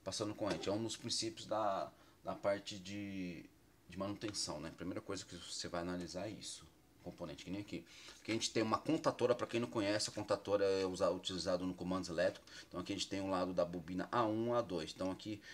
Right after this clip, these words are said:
é alimentado com uma fase nenhuma. Essa aqui é duzentos e vinte. A gente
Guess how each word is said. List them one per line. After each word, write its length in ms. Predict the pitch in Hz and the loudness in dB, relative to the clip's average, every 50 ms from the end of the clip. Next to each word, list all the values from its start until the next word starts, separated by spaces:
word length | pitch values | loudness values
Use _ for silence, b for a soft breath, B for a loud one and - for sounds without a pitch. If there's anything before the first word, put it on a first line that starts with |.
| B B B B | B B B B
é 80 | - 92 | -2 0
alimentado 540 | 95 98 - 98 98 - - 80 85 - - | 0 0 0 0 -2 -2 -2 -2 -2 -2 -2
com 100 | - 90 | -2 0
uma 120 | 95 92 | 0 0
fase 360 | - - 87 85 92 90 90 | 0 0 0 0 0 0 -2
nenhuma. 380 | 101 101 104 117 135 143 139 135 - - | -2 -2 0 0 0 0 -2 -4 -6 -6
Essa 240 | - 98 101 - 107 | -2 -2 0 0 0
aqui 160 | - - 101 | -2 -2 -2
é 40 | 95 | -4
duzentos 420 | 92 104 104 98 104 110 117 131 | -2 -2 -2 0 0 0 0 0
e 40 | 139 | -2
vinte. 460 | 120 104 110 113 139 151 - - 151 - B B B B B B | -2 -2 0 0 0 0 -2 -4 -6 -8 B B B B B B
A 40 | - | -12
gente 100 | - | -8